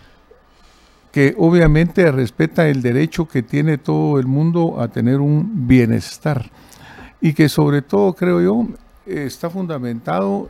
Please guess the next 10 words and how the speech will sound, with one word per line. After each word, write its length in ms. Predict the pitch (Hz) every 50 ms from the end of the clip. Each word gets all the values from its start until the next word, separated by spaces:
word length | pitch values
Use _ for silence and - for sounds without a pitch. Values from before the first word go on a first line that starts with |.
| -
en, 600 | - 131 135 131 127 127 127 127 127 127 123 123 -
en 140 | - 127 127
el 60 | 131 120
respeto 540 | 120 117 - 151 151 - - 147 151 - -
a 80 | - 110
la 100 | 113 120 127
ley. 340 | 143 175 175 170 135 113 - - - - - - - - - _ _ _ _ _ _ _ _ _ _ _ 269 220 247 254 240
El 140 | 160 131 127
partido, 540 | - 131 123 - - 180 196 196 185 165
creo, 400 | - - 175 190 196 196 196 -